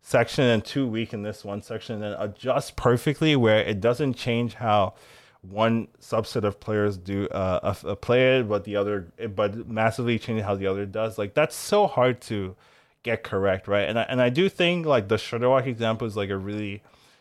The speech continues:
effective change, but it's one of the, like, the rare and, like, few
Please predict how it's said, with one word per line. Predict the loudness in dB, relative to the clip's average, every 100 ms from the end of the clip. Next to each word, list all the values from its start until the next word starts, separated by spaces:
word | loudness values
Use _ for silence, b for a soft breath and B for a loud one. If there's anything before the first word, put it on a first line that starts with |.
| b b b
effective | -6 0 0 2 0 -2
change, | -2 -2 0 2
but | 2
it's | 0 -2
one | 2 4
of | 4
the, | 2 4
like, | 4 2 2
the | 0
rare | 0 -2 4 6 6
and, | 2 -2
like, | -6 -6 -8 -16
few | _ _ -10 -2 2 4 4 4